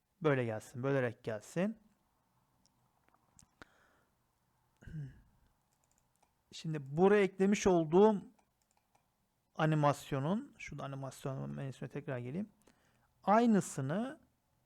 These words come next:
ben şurada da kullanmak istiyorum. Bakın otomatik olarak hemen oraya atadı. Gördük mü?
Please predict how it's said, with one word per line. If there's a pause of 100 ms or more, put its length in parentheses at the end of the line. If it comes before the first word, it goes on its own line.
(360)
ben (240)
şurada
da
kullanmak
istiyorum.
Bakın
otomatik
olarak
hemen
oraya
atadı.
Gördük
mü?